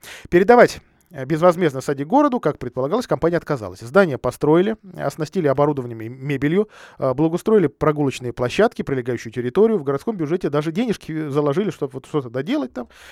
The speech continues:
э, доставить, докупить, нанять сотрудников. Но садик больше года пустует. А, договор был нарушен. Каким именно, э, способом, узнаем у официального представителя Оранжевого дома Александра Карпиловича. Пря-, прямо сейчас,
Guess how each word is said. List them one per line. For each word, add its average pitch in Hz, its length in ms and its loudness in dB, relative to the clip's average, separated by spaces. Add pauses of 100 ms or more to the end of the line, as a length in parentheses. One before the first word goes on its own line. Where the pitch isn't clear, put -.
(160)
э, 190 340 -12
доставить, 175 500 2
докупить, - 640 -2
нанять 127 300 -4
сотрудников. 240 640 -2 (260)
Но 170 440 -2
садик 190 480 -2 (100)
больше 151 360 -2
года 147 200 0
пустует. - 480 -16 (520)
А, 127 260 -4
договор 156 480 4
был 156 380 -2
нарушен. 127 380 -10
Каким 196 380 -8
именно, 254 560 0
э, 196 180 -2
способом, 180 400 -2
узнаем 175 320 0
у 170 240 2
официального 156 580 2
представителя 131 500 -4
Оранжевого 139 360 -2
дома 220 220 0
Александра 131 340 -4
Карпиловича. 196 460 -4
Пря-, 175 180 0
прямо 180 220 -4
сейчас, 151 280 -4